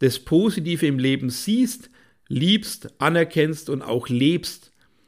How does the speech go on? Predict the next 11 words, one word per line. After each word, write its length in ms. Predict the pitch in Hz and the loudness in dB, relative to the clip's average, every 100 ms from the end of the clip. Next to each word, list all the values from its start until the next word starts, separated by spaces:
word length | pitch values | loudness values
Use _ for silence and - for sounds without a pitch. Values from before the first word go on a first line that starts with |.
| _ - | _ -4
Das 280 | 135 139 - | -2 -2 -2
sind 120 | 147 | 0
die 140 | 139 | 2
wichtigen 320 | 139 - 139 | 0 -6 -4
Erkenntnisse 600 | 135 117 139 143 151 143 | -2 -2 0 0 -2 -4
für 140 | 123 139 | -6 -6
den 100 | - | -4
allerersten 640 | 123 151 147 165 160 135 | -2 0 0 0 -2 -10
Schritt. 280 | - 113 - _ - - - | -10 -10 -12 _ -20 -20 -2
Alles 420 | 143 165 185 - | 2 4 4 2
andere, 580 | 165 214 240 180 117 110 | 2 4 4 2 2 -2